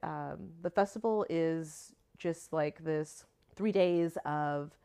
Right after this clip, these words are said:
shows. We have education, so all of our headliners and our feature performers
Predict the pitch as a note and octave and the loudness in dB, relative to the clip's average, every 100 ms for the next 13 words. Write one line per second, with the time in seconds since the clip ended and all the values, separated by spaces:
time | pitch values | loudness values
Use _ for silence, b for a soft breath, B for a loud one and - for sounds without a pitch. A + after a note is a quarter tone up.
0 | b b b b b - G#3+ G#3 G3+ F#3+ | b b b b b 2 6 8 8 4
1 | F3+ D#3+ E3 D3 C#3+ D3+ - - - F3 | 2 -2 0 0 0 -6 -6 -8 -4 -4
2 | - E3 E3 D#3+ D#3 - D3+ D#3 D3+ D3+ | 0 0 0 -4 -4 0 0 2 0 0
3 | C#3+ D3 D3 D3 D3+ - D3 D3 - - | -2 -2 -4 -4 -6 -8 -10 -10 -12 -14
4 | - C#3+ C#3+ C#3 C#3 - | -6 -4 -4 -6 -10 -14